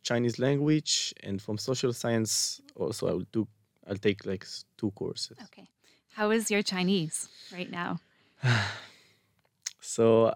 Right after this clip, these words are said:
Speaker 1: I don't, it's the big question because I think I am able to read and write, like, okay, kind of like second grade children, like, kid.
Speaker 2: <laughs>
Speaker 1: But
Speaker 2: Yeah.
Speaker 1: when it comes to speaking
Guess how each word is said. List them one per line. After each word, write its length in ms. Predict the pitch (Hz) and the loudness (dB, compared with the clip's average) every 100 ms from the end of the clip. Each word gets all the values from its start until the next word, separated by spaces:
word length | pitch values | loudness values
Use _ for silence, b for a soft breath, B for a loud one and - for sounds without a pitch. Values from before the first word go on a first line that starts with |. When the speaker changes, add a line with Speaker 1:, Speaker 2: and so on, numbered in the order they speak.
| - | 2
Speaker 1:
I 100 | 123 | 4
don't, 120 | 131 - | 4 4
it's 320 | 127 - - | 2 2 -4
the 140 | 113 104 - - | -6 -10 -12 -4
big 160 | 123 | 0
question 320 | 117 120 135 | 4 4 4
because 260 | 123 120 107 - - 123 | 4 4 2 0 0 2
I 20 | 127 | 4
think 340 | 170 180 - - - _ _ | 4 4 2 -8 -14 _ _
I 260 | - 123 120 - | 2 4 4 2
am 160 | 117 113 - | 2 2 4
able 360 | 131 135 151 143 - | 4 6 4 2 0
to 60 | |
read 760 | 104 95 104 131 151 156 139 143 - - | 2 4 6 6 6 4 2 -4 -6 -6
and 200 | 104 98 98 95 98 | -2 0 0 2 4
write, 420 | 104 120 131 - - - - | 6 6 4 0 -8 -8 -6
like, 340 | 90 90 - - - - | -6 -6 -10 -20 -10 2
okay, 600 | 113 120 - 113 117 123 | 4 4 2 2 4 4
kind 220 | 120 110 | 2 0
of 100 | 110 - | -2 -4
like 220 | 98 - | -6 -6
second 400 | - - 110 107 | -2 -2 0 2
grade 320 | 104 98 92 - - _ _ _ _ _ _ _ | 4 4 4 -6 -20 _ _ _ _ _ _ _
children, 600 | - 123 120 120 131 135 - | -2 4 4 4 4 4 0
like, 320 | 117 104 104 - | 2 2 2 -2
kid. 240 | - 135 147 - | 4 6 4 0
Speaker 2:
<laughs> 200 | - 110 | 0 6
Speaker 1:
But 300 | 110 - - B B | 6 4 -4 B B
Speaker 2:
Yeah. 180 | 262 202 - _ | -10 -10 -12 _
Speaker 1:
when 180 | - 135 | 2 4
it 100 | 123 | 4
comes 340 | - 135 135 - | 4 4 4 -2
to 120 | 113 | -2
speaking 840 | - - - - 151 147 160 156 | 0 -2 -2 2 2 4 4 4